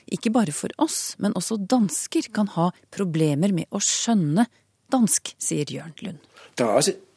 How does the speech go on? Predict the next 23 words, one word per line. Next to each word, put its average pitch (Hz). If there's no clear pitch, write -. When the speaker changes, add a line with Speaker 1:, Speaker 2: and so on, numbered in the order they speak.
Speaker 2:
ældre 151
danskere, 156
der 107
har 92
svært 139
ved 139
å 110
forstå, -
eh, 127
moderne 135
dansk. -
Eh, 120
mange 127
av 160
de 151
serier, 135
der 127
kommer 117
fra 120
dansk 110
T 160
V, 104
eh, 127